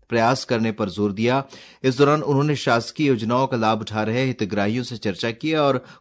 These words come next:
उनकी आमदनी के बारे में जानकारी ली। राज्यपाल ने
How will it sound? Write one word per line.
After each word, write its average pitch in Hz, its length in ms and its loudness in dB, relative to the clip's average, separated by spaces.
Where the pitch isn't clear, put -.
उनकी 135 240 0
आमदनी 123 460 2
के 139 120 -2
बारे 107 280 0
में 120 100 -2
जानकारी 92 480 -4
ली। 78 180 -14
राज्यपाल 107 400 -2
ने 131 220 0